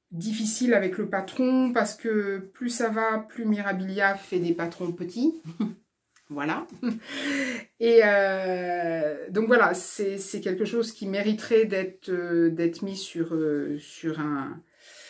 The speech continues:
sur un logiciel de suivi que moi, je, tu, j'utilise pas, hein, je, voilà, c'est, c'est, c'est, voilà, c'est mon choix personnel. Donc, bah, je fais, euh, méthode débrouille, hein, c'est-à-dire que je prends des photos de, de, de,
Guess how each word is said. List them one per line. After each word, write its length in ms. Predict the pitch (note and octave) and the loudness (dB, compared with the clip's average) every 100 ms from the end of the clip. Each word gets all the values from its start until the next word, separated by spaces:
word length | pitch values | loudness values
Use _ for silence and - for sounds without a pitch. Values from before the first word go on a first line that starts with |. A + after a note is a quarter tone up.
| - - _ _ _ _ _ | -20 -20 _ _ _ _ _
sur 380 | - - F3+ E3 | -14 -6 -2 4
un 100 | D#3+ | 6
logiciel 460 | F3+ F3 - F#3 | 4 2 0 0
de 100 | F3+ | 0
suivi 540 | F3+ - F#3 G#3+ B3 A#3 E3 F3 | -2 -4 -2 2 2 2 0 -2
que 80 | |
moi, 200 | F#3+ G3 | -2 0
je, 160 | F#3 F3 | 0 -2
tu, 360 | D#3+ - F#3 D#3 | -4 -6 -6 -6
j'utilise 440 | E3 E3+ F3+ E3 | -6 -8 -8 -6
pas, 260 | - D#3+ F#3+ | 0 2 4
hein, 220 | E3+ E3 | 2 2
je, 120 | E3 | 0
voilà, 300 | B2 D3+ C3 | -4 -4 -4
c'est, 300 | A2+ - B2 | -6 -8 -8
c'est, 300 | B2 - A#2 | -10 -12 -14
c'est, 360 | A2+ - G#2+ - _ _ _ _ _ _ _ - _ _ _ _ _ | -14 -16 -18 -18 _ _ _ _ _ _ _ -20 _ _ _ _ _
voilà, 120 | B2+ A2 | -14 -8
c'est 140 | - | -2
mon 120 | E3+ | 0
choix 220 | F3 G#3+ F#3+ | 2 2 2
personnel. 720 | F3+ F3 F3+ F3 A3 C4+ D4 - - - - | 0 -2 -2 2 2 2 -2 -10 -20 -20 0
Donc, 240 | A3 A3+ | 4 6
bah, 140 | A3+ A3+ | 6 4
je 80 | A3 | 2
fais, 400 | A3+ A3+ G#3 G3 | -2 2 2 2
euh, 420 | F#3 F#3 F#3 F#3 | 2 2 2 0
méthode 380 | F#3+ F#3 G3+ F3 | 0 0 -2 0
débrouille, 480 | F#3+ F3+ A#3+ C#4+ | 0 4 6 8
hein, 100 | A3 | 6
c'est-à-dire 360 | A#3+ - F3 F3+ | 0 -4 -2 -2
que 60 | F3+ | -2
je 120 | E3+ | -2
prends 240 | E3+ G3 | -2 -4
des 100 | F3+ | -4
photos 460 | F3 E3+ D#3+ F#3 F3+ | -2 -2 -2 -2 2
de, 240 | D#3+ D3 | 2 2
de, 180 | C#3+ C#3 | -2 -6
de, 800 | - C3 F#2+ E2 F2+ E2 D#2+ | -8 -8 -8 -8 -10 -14 -16